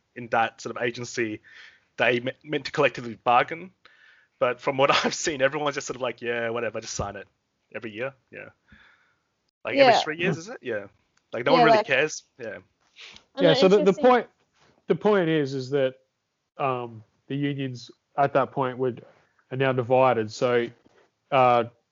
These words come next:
Speaker 3: a, a certain trade can get really good c-, conditions, while a bunch of others, for example, retail, uh, are still living with really shitty wages. And, and I don't know, the, the, the,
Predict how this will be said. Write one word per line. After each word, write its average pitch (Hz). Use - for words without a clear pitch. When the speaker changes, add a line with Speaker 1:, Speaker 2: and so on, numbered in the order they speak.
Speaker 3:
a, 139
a 135
certain 135
trade 131
can 127
get 123
really 127
good 123
c-, -
conditions, 120
while 127
a 123
bunch 127
of 120
others, 120
for 131
example, 117
retail, 120
uh, 123
are 135
still 123
living 123
with 117
really 127
shitty 113
wages. 117
And, 147
and 160
I 165
don't 165
know, 156
the, -
the, 170
the, 156